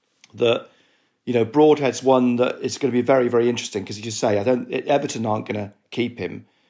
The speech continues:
The age that he is now, if they were, that, that, that would have, you, you, you know, we'd have known a long time ago that Everton, he was in their sort of, uh, uh, on, on, in their plans. He's, he's not. I mean, so he's gonna be available for someone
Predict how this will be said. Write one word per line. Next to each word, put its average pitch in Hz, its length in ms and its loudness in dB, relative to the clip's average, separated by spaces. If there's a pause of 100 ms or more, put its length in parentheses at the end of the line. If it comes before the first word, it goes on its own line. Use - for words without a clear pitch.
(180)
The 120 120 2
age 127 300 2
that 113 100 -4
he 117 120 0
is 107 180 -2
now, 95 480 -4 (320)
if 123 140 -6
they 117 120 2
were, 107 400 4
that, - 300 -2
that, 104 120 -4
that 113 200 0
would 107 80 -8
have, 104 100 -4 (160)
you, 120 400 -8
you, 120 220 -10
you 123 100 -4
know, 113 80 -2
we'd 107 120 -2
have 113 80 -2
known 117 240 0
a - 20 -4
long 113 240 0
time 101 220 -6
ago 95 240 -4
that - 140 -8
Everton, 101 440 -8 (420)
he 123 160 0
was 107 160 -2
in 110 200 0
their 110 220 0
sort - 320 -4
of, - 80 -18
uh, 98 260 -4 (100)
uh, - 420 -14
on, 113 300 -6
on, 104 240 -8 (120)
in 113 120 -4
their 107 160 -2
plans. 104 600 -4 (360)
He's, 117 280 -2
he's 127 220 -4
not. 135 420 0
I 165 60 -6
mean, 120 240 -2
so 120 400 2
he's 135 240 0
gonna 135 220 2
be 127 140 0
available 117 420 2
for 113 140 -12
someone 107 580 -4